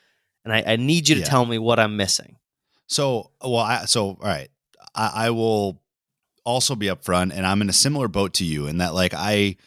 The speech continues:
Speaker 2: do not want to paint myself as, like, the American sports hater of soccer, right? Like, I
Speaker 1: Right.
Speaker 2: mean, like,
Speaker 1: I'm not a hater.
Speaker 2: soccer's a, soccer's a different sport,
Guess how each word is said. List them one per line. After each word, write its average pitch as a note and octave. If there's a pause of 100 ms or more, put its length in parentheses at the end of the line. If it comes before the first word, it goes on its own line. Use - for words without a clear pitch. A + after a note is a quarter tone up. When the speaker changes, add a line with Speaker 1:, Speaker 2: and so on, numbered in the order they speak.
(440)
Speaker 2:
do B2+
not C#3
want A#2
to A2 (140)
paint A2+
myself F2
as, E2
like, E2
the E2+
American G2
sports -
hater F#2
of D#2+
soccer, -
right? E2+
Like, B2
I -
Speaker 1:
Right. F#2
Speaker 2:
mean, F#2
like, F2
Speaker 1:
I'm G#3+
not D#4
a D4
hater. G#3
Speaker 2:
soccer's D#3+
a, D#3
soccer's C3+
a C3+
different C#3+
sport, D2+